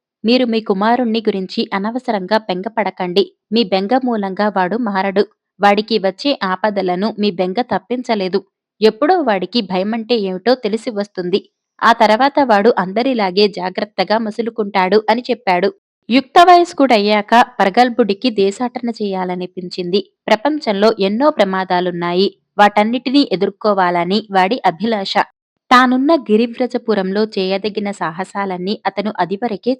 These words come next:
చేశాడు. అందుచేత అతను తండ్రి అనుమతి పొంది ఒక సేవకుణ్ణి వెంట పెట్టుకుని దేశాల మీద బయలుదేరాడు. వాళ్ళు చాలా గ్రామాలు చూశారు. సాహసకృత్యాలు చేసే అవకాశం ఏది వచ్చినా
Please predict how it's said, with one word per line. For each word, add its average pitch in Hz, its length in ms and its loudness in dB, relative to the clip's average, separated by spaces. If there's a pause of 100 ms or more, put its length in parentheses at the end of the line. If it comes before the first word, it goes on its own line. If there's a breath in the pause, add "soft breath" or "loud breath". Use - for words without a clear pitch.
చేశాడు. 190 420 -4 (180)
అందుచేత 214 440 -2
అతను 214 380 0
తండ్రి 196 460 0
అనుమతి 202 360 -6
పొంది 180 480 -4
ఒక 208 140 -8
సేవకుణ్ణి 214 600 -6
వెంట 175 260 -6
పెట్టుకుని 190 480 -6
దేశాల 196 440 -2
మీద 196 240 -6
బయలుదేరాడు. 196 720 -2 (400)
వాళ్ళు 214 220 4
చాలా 208 420 -4
గ్రామాలు 202 500 -6 (100)
చూశారు. 202 420 -2 (360)
సాహసకృత్యాలు 220 880 -2 (100)
చేసే 196 320 -4
అవకాశం 214 600 -6
ఏది 180 240 -2
వచ్చినా 202 500 -6